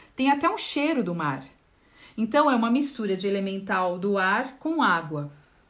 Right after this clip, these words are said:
Magias de maresia, elas são bem bacanas,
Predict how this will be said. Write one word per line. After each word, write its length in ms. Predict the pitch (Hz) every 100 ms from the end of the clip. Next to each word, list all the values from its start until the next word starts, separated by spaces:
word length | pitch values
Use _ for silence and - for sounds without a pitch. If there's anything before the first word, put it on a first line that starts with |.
| -
Magias 540 | 190 208 196 262 302
de 80 | 233
maresia, 880 | 214 180 160 147 190 226 220 151 147 - - -
elas 320 | 185 196 214
são 440 | 214 - 247 254 - _ _ _ _ _ _ -
bem 420 | 190 277 349 370
bacanas, 1040 | 330 - - 220 214 214 247 - -